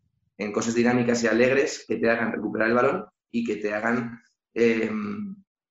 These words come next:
llevar la dinámica del partido, llevar el tempo del partido y, y ser el equipo que, que manda en el partido. Y para eso,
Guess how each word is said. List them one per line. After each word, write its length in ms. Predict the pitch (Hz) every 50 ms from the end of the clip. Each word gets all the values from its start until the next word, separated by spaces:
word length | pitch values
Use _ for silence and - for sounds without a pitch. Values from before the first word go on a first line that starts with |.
| _ _ - - - _ _ _ _ _ _ _ _ _ _ _ _ _ -
llevar 400 | 120 113 120 117 120 123 117 120
la 80 | 120
dinámica 380 | 117 117 117 110 113 107 110 107
del 100 | 107 104
partido, 400 | 101 110 117 127 131 131 139 139
llevar 240 | 131 110 101 101 98
el 80 | 98
tempo 180 | 98 101 98 104
del 100 | 104 104
partido 540 | 113 110 107 113 135 135 139 143 147 - - - - _ _ _ _ _
y, 540 | - 123 120 117 113 110 110 98 - - 117
y 40 | 110
ser 240 | - - 113 107 110
el 100 | 110 113
equipo 360 | 110 113 117 117 - 120 117
que, 540 | 120 120 117 110 107 - 110 101 - - - _ -
que 80 | 110 104
manda 340 | 104 107 107 110 110 113 110 107
en 80 | 107
el 60 | 104
partido. 360 | 98 98 95 98 - 104 101 104
Y 80 | -
para 240 | - 101 - 98 104
eso, 380 | 113 117 - - 123 123 - -